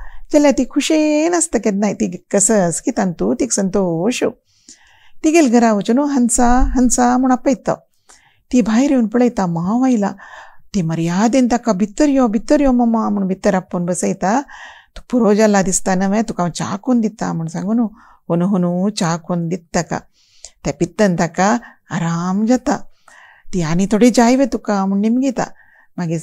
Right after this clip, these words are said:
निमगीत ती, "तुमी कसले आयली मम्मा, कसं खातीर आयली तुमी गेल घरकडे?" म्हूण निमगेता.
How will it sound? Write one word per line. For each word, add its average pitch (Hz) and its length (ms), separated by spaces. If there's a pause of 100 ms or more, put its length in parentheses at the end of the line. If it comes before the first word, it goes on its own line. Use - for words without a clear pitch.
(100)
निमगीत 226 300
ती, 196 260
"तुमी 226 260
कसले 269 340
आयली 220 280
मम्मा, 175 300
कसं 202 260
खातीर 233 260
आयली 196 200
तुमी 170 220
गेल 170 160
घरकडे?" 165 440
म्हूण 165 160
निमगेता. 226 400